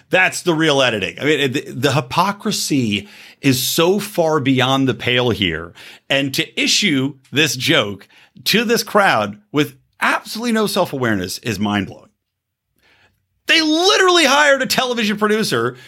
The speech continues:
to put this together in a, in what was supposed to be a very serious court hearing. It's unbelievable. And you could say, "Well, Tucker Carlson had a producer do it." Yes, he did.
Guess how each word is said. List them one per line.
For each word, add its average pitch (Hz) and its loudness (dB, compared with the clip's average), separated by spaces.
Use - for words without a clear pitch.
to 269 2
put 269 -2
this 247 -2
together 208 -2
in 254 4
a, 226 2
in 220 -2
what 214 -2
was 226 0
supposed 226 -2
to 233 0
be 165 0
a 160 2
very 110 0
serious 87 -4
court 82 -12
hearing. - -20
It's 190 0
unbelievable. 113 -2
And 160 2
you 147 0
could 143 -2
say, 185 2
"Well, 135 -4
Tucker 160 -8
Carlson 269 -2
had 156 4
a 135 -6
producer 165 -4
do 190 4
it." 185 -4
Yes, 339 -2
he 269 0
did. 302 0